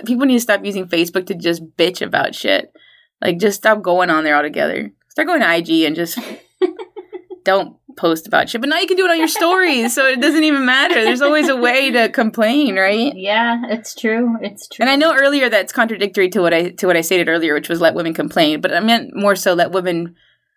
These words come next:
Speaker 2: Vent.
Speaker 1: vent about their bodies, not necessarily, like, sit there and just complain.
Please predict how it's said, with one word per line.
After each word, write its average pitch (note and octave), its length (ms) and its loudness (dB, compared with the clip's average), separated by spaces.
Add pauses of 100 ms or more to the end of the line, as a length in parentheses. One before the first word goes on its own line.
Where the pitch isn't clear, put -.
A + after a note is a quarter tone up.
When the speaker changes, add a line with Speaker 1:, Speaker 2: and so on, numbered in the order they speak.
(140)
Speaker 2:
Vent. G#3 380 -10
Speaker 1:
vent G3 280 0
about E3+ 220 0
their D3+ 120 -4
bodies, D3+ 460 -2
not D#3+ 140 0
necessarily, F#3 480 -2
like, D#3 140 -6
sit F3 180 -4
there - 120 -4
and F3 100 -4
just - 180 -10
complain. - 680 -4